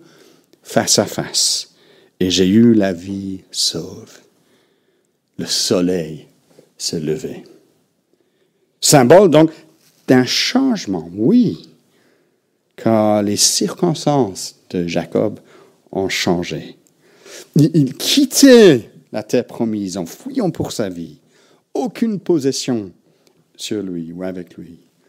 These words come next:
Et il rentre réconcilié avec son frère, béni par Dieu, matériellement parlant. Mais plus que cela, dans ce dernier verset que nous avons lu, verset vingt, il réclame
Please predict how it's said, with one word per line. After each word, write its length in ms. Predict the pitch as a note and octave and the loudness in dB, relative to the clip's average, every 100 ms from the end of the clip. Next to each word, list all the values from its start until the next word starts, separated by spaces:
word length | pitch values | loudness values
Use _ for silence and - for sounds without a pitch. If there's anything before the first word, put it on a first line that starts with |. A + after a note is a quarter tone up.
| _ _ - | _ _ -6
Et 100 | A#2+ | -4
il 160 | A2+ | -4
rentre 720 | A#2 C3 A3+ F3+ F#2 - - - _ _ _ _ _ _ _ _ | -6 -2 -2 -2 -6 -14 -20 -20 _ _ _ _ _ _ _ _
réconcilié 1200 | A#2 - F3+ - D#3+ D#3 - A#2+ A2+ B2+ A2 F2+ _ _ _ _ _ _ _ - | -16 -12 -12 -8 -10 -8 -8 -8 -4 -2 -4 -8 _ _ _ _ _ _ _ -10
avec 300 | G#2 A2 A2 | -6 -6 -6
son 240 | A2+ G2 | -8 -8
frère, 340 | - - E2 | -12 -16 -14
béni 560 | D#2 F#2 C#3+ E3 F3+ G3 | -10 -2 0 2 2 0
par 260 | F#3 B2+ A2+ | -2 -6 -6
Dieu, 260 | G2+ F2+ - _ _ _ _ _ _ _ _ _ - | -10 -12 -16 _ _ _ _ _ _ _ _ _ -14
matériellement 640 | F#2+ - G2 G2 F#2 F2 D#2+ | -10 -8 -6 -6 -6 -6 -8
parlant. 380 | - E2+ D#2+ - _ _ _ _ _ | -12 -14 -20 -20 _ _ _ _ _
Mais 120 | - | -14
plus 520 | - - - F#3 - - | -14 -20 -14 -10 -10 -8
que 120 | B2 | -8
cela, 320 | - G2 F#2 - _ _ _ _ _ _ _ _ _ - | -8 -12 -16 -20 _ _ _ _ _ _ _ _ _ -20
dans 100 | F#2 | -14
ce 140 | - | -12
dernier 520 | F#2+ F#2+ A#2 B2 C3 | -8 -4 -2 -2 -2
verset 400 | G#2+ F#2+ - G2 | -4 -6 -10 -10
que 140 | F2+ F#2 | -10 -8
nous 200 | E2+ E2+ | -8 -10
avons 160 | E2 | -10
lu, 160 | D#2+ D#2+ | -10 -10
verset 380 | D#2 D#2+ - F2 | -12 -14 -16 -16
vingt, 320 | D#2 D2+ - | -16 -18 -14
il 160 | G2+ G2 | -12 -12
réclame 840 | - C#3+ - C#3+ D#3+ D3+ G#2+ | -10 -10 -8 -6 -4 -4 -8